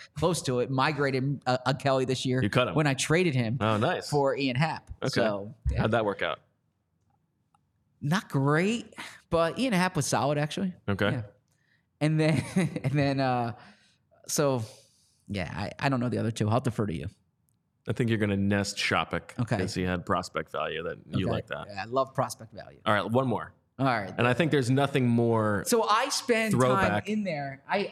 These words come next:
Speaker 1: I get here early. I prepare for the pod. And then you started off with stuff that I never could have prepared for.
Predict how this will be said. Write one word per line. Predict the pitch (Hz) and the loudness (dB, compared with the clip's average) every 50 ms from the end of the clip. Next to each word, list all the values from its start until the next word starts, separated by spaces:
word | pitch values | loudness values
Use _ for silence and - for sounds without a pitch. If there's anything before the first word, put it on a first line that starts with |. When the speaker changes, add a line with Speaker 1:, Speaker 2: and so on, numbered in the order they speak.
| - | -4
Speaker 1:
I | 151 160 170 | -2 -2 -2
get | 170 196 202 | 0 0 0
here | 208 220 226 214 | 2 4 4 4
early. | 170 151 143 135 135 139 131 | 4 4 4 4 2 2 0
I | 127 | 0
prepare | - 135 - - 185 190 196 180 | -2 -2 -2 2 2 2 2 0
for | 196 190 | -2 -4
the | 170 | -2
pod. | - - 156 135 117 98 101 113 - _ _ _ _ - | -2 0 -2 -2 -2 -4 -8 -12 -14 _ _ _ _ -8
And | 170 175 | -2 0
then | 202 202 208 | 0 2 2
you | 196 | 0
started | 185 - - - 208 226 208 202 202 | 0 -2 -2 0 0 2 4 4 4
off | 208 226 208 - | 4 2 2 0
with | 147 - | 0 0
stuff | - - 170 - | 2 0 0 0
that | - 165 | 0 -2
I | 160 165 170 151 151 | 0 0 0 0 0
never | 165 175 190 208 220 214 196 196 185 165 156 151 _ _ - | 0 0 0 2 0 0 0 0 -2 -2 -2 -4 _ _ -8
could | - 185 | -6 -6
have | 175 - | -4 -4
prepared | 156 147 - - 233 - | -2 -2 0 -2 -2 -2
for. | - 117 - - | -4 -6 -6 -6